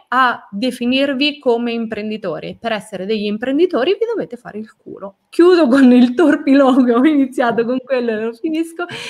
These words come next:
Ragazzi, vi auguro a tutti un'ottima serata.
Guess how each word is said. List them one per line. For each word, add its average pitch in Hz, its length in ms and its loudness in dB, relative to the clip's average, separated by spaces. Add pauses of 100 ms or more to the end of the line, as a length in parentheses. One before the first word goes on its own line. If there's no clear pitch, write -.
(200)
Ragazzi, 240 500 0
vi 269 140 0
auguro 247 340 4
a 254 220 0
tutti 220 760 0 (140)
un'ottima 240 600 -4
serata. 294 680 0